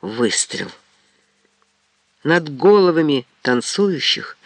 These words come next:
брызгами разлетелась настенная фарфоровая тарелка, а за нею образовалась дыра, по краям которых медленно кусками обваливалась штукатурка.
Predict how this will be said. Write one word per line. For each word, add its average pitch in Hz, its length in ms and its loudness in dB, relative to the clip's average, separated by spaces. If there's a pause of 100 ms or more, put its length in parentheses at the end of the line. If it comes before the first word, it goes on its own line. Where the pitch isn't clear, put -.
(300)
брызгами 175 800 4
разлетелась 180 840 2 (140)
настенная 190 680 2
фарфоровая 180 640 2
тарелка, 180 580 2 (640)
а 185 180 4
за 202 180 2
нею 247 460 2
образовалась 208 680 2
дыра, 165 560 2 (380)
по 160 100 -4
краям 185 380 2
которых 190 400 2
медленно 196 880 2 (300)
кусками 180 840 -2 (360)
обваливалась 151 640 -2
штукатурка. 123 760 -8